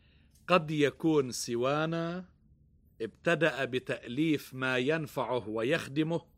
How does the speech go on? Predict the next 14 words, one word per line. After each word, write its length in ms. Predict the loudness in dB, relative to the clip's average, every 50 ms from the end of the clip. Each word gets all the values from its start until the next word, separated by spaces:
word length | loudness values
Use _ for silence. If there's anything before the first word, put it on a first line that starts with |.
| -20 _ _ _ _ _ _ _ _ _ _ _
في 280 | -8 -4 -2 0 0
علم 320 | 2 2 2 2 2 0 0
العقيدة 760 | 0 0 2 0 0 0 0 0 0 2 2 0 0 -2 -4 -4
من 240 | -8 -8 -8 -8 -10
كتب 420 | -6 -4 -4 -4 -2 -2 -2 0
ألفت، 960 | -2 -4 -4 -4 -4 -4 -4 -2 -4 -6 -6 -6 -6 -8 -8 -8 -14 -20 -20 _ _ -8 -8 -8 -8 _ _ _ _ _ -20 _ _ _ _ _ _ _ _ _ _ _ _ _ _ -20 _ _ _ _ _ _ _ _ _ _ _ _ _ _ _ _ _ _ _ _ _ _ _ _ _ _ _ _ _ _ _ _ _ _ _ _ _ -20 -20 -20 -10
ثم 340 | 0 2 2 2 4 2 2
سرنا 520 | 2 6 10 10 10 10 8 4 4 4
على 380 | 6 6 6 6 6 4 2 2
منوال 800 | 0 -4 -4 -4 -2 -2 0 0 -2 -4 -6 -10 -12 -16 -18 -20 -20 -20 -20 _ _ _ _ _ _ _ _ _ _ _ _ _ _ _ _ _ _ -20 _ _ _ _ _ -20 _ 0 2 2
أولئك 520 | 4 4 4 2 2 0 -2 -8 -6 -6
المؤلفين 960 | -6 -6 -6 -10 -10 -10 -10 -10 -8 -8 -10 -10 -10 -12 -12 -12 -12 -16 -18 -20 _ -20 _ _ _ _ _ _ -20 _
فبحثنا 640 | -6 -4 -2 -2 0 4 4 4 4 4 -2 -2 -2
عقيدتنا. 840 | 0 0 0 -2 -2 -6 -6 -4 -4 -6 -6 -8 -12 -14 -14 -18 -20